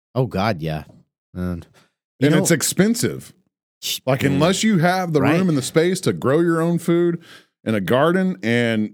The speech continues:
Speaker 2: you know, raise your own, uh, meat.
Speaker 1: You're gonna have to eat some shit.
Speaker 2: Yeah,
Speaker 3: Mm-hmm.
Speaker 2: you're gonna have to eat
Speaker 1: Yep.
Speaker 2: some shit. It's, and it's, it, that's another thing. Like, this is government subsidized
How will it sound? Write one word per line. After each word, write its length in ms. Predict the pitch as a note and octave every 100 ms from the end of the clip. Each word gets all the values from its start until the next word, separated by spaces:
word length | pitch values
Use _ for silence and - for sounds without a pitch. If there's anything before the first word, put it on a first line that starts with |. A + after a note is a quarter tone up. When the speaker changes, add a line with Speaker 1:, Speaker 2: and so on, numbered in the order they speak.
| _
Speaker 2:
you 100 | A#2
know, 200 | A2 G#2+
raise 400 | G2 A#2 D3+ D#3+
your 200 | D#3+ E3+
own, 460 | C#3+ D#3 D3+ D3 D3 A2+
uh, 300 | A2+ A2 G#2 - -
meat. 380 | A#2 D3+ - - -
Speaker 1:
You're 100 | C3
gonna 160 | D#3 C#3+
have 160 | C3+
to 80 | C3
eat 100 | C3
some 180 | A#2+ A#2+
shit. 260 | - F#3+ -
Speaker 2:
Yeah, 120 | F#3 B3 E3
Speaker 3:
Mm-hmm. 220 | A#2+ F2+
Speaker 2:
you're 80 | F#2
gonna 80 | F3
have 80 | F#3
to 60 | F#3
eat 40 |
Speaker 1:
Yep. 80 | C#3+
Speaker 2:
some 80 | D#3+
shit. 260 | F#3+ D#3+
It's, 200 | B2 C#3
and 180 | - C#3+
it's, 220 | D3 - -
it, 300 | - - - _ _ _ _ _ _ _ B2+
that's 180 | D#3
another 300 | C#3+ C#3 A#3
thing. 320 | - C2+ C2 C2
Like, 240 | F#2+ G2+
this 240 | G2+ C3+
is 220 | C#3 G2 E2+ F#2+
government 440 | F2+ C3+ C#3+ C3
subsidized 960 | - C3+ C3+ - A#2 A2+ A2+ G#2+ - -